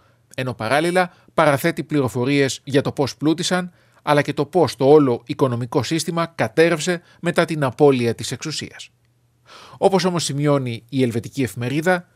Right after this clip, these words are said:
η διαφυγή Γκουρεύσκη στην Ουγγαρία, παρά την καταδίκη του σε φυλάκιση, δείχνει ότι το κράτος δικαίου δεν αναστήθηκε με τη νέα σοσιαλδημοκρατική κυβέρνηση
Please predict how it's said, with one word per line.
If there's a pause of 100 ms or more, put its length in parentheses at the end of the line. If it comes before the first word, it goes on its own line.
(200)
η
διαφυγή
Γκουρεύσκη
στην
Ουγγαρία,
παρά
την
καταδίκη
του
σε
φυλάκιση, (260)
δείχνει (160)
ότι
το
κράτος
δικαίου (120)
δεν
αναστήθηκε
με
τη
νέα
σοσιαλδημοκρατική
κυβέρνηση